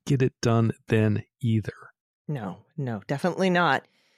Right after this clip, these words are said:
Speaker 2: Uh, and, you know, speaking of that appeal, it's gonna be interesting to see whether or not the courts, uh, lift the bar on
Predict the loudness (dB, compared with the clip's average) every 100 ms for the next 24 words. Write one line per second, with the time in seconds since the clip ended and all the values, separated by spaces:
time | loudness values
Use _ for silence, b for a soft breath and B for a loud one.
0 | _ _ _ -8 -2 0 -2 0 2 2
1 | 2 2 2 2 -2 -2 0 2 2 0
2 | 0 0 0 0 0 0 -2 0 -2 -2
3 | -4 0 0 2 -2 _ _ _ _ 0
4 | 2 4 2 2 2 2 2 0 -2 -4
5 | -6 -2 2 2 0 -4 -8 -12 b b
6 | b b b _ _ _ _ -4 0 2
7 | 4 4 2 -2 -12 -12 -10 -2 -2 -2
8 | 0 4 4 6 4 2 -2 0 2 4
9 | 2 0